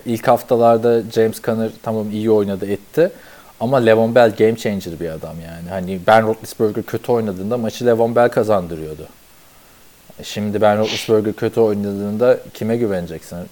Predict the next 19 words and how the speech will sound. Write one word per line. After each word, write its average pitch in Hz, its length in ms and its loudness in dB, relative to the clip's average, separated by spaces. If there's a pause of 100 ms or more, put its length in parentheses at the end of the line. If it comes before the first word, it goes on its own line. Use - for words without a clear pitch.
(120)
Ryan 98 160 -4
Switzer'a 117 480 -6
mı 90 100 -8
güveneceksin? 82 680 -12
James 98 260 -6
Conner'a 117 320 -2
mı 107 100 -4
güveneceksin? 80 680 -10 (420)
Gördün 110 300 2
mü 156 100 -2
sen 98 220 -4
hiç - 220 -16 (180)
Le'Veon 92 260 -6
Bell'in 87 240 -8 (300)
on 98 200 -10
dokuz 87 280 -12
yardta 80 280 -12
kaldığını - 540 -14
falan? - 200 -18